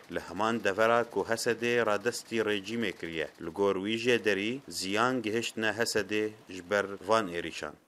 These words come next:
Li vê barê ji doh êvarî ve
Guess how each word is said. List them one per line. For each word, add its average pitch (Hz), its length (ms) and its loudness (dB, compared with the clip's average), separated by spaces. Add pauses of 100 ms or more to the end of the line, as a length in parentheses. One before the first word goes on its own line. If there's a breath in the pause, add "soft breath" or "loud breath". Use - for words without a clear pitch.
(440 soft breath)
Li 95 80 -8
vê 151 260 4
barê 143 500 2
ji 87 120 -8
doh 117 140 4
êvarî 120 540 2
ve 147 160 0